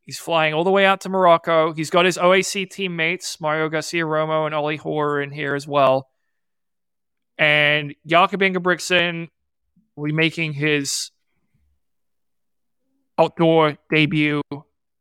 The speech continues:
in this meet for twenty twenty-three. I mean, this is the matchup we want, right? Ingebrigtsen, I know he's not the world champion right now. That is Jake Whiteman, but he's the standard.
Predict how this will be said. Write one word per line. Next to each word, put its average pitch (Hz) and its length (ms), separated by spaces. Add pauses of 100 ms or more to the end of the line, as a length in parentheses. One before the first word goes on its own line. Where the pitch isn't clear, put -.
(300)
in 147 140
this 147 220
meet 147 360
for - 100
twenty 143 220
twenty-three. 135 720 (2000)
I 156 60
mean, 170 160
this 185 180
is 202 120
the 208 100
matchup 202 460
we 180 80
want, 160 360
right? 143 320 (280)
Ingebrigtsen, 233 680
I 185 120
know 196 220
he's 190 180
not 185 220
the 170 360 (460)
world 156 200
champion 151 460
right 143 180
now. 139 260
That 135 140
is 135 340 (360)
Jake 147 360 (220)
Whiteman, 135 540
but 135 260 (380)
he's 220 240
the 254 80
standard. 151 640